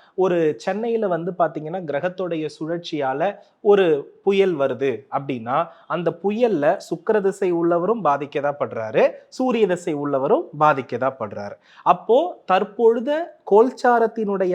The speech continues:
அடிப்படை பலன்களை விதி நல்லா இருக்கிறவரா இருந்தாலும் சரி, நல்லா இல்லாதவர்களாக இருந்தாலும் சரி, அதுல மொத்தமா நம்ம எப்படி அதை அடிபடுறோமோ, விதி நல்லா இருக்கவர் நல்ல வீடு கட்டியிருப்பார், விதி நல்லா இல்லாதவர் என்ன பண்ணுவாரு அப்படின்னா நார்மலான வீட்டுல இருப்பார்,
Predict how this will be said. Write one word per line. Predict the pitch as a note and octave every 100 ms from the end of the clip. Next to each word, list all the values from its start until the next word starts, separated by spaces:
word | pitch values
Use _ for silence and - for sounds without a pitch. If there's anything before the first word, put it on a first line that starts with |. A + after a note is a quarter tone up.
| D3+
அடிப்படை | D#3+ G#3+ G#3+ G3 F#3 E3+
பலன்களை | D#3 E3 E3 A#3 D4+ D3+
விதி | D#3+ F#3+ D3
நல்லா | D#3 F3+
இருக்கிறவரா | F3+ F3 F3 E3+ E3
இருந்தாலும் | D#3+ D#3 D#3 D#3
சரி, | E3+ C4+ E3+
நல்லா | D#3 F#3 D#3+
இல்லாதவர்களாக | D#3 E3+ F#3 F#3 F3 F3 E3 D#3+
இருந்தாலும் | D3 D3 D3 D3 -
சரி, | F3+ D#4 - - -
அதுல | E3 E3+ D#3+
மொத்தமா | E3 G3+ G3 G3
நம்ம | F3 D#3+ C3+ B2 D3+
எப்படி | - F3 C3 - _ - C#3
அதை | C#3+ C3+
அடிபடுறோமோ, | D3+ G3 D#3+ C3 A#2 G#2+ E3+ C4+ - - A3
விதி | B3+ B3+
நல்லா | G3 G#3 A3
இருக்கவர் | G3+ G#3+ C4+ G#3+
நல்ல | E3+ F3+ E3
வீடு | D#3
கட்டியிருப்பார், | C3+ A#2+ A#2+ A#2 B2 - F3+
விதி | G#3+ G3+
நல்லா | F3+ G3+
இல்லாதவர் | G3 F#3 F#3 F3
என்ன | E3+ E3+
பண்ணுவாரு | F3 E3 E3 E3 E3+ E3
அப்படின்னா | D#3 D#3 F3+ D4 - D#3
நார்மலான | D#3+ E3+ E3+ D#3 D3+ D#3+
வீட்டுல | D3 D3+ C3
இருப்பார், | B2+ A#3+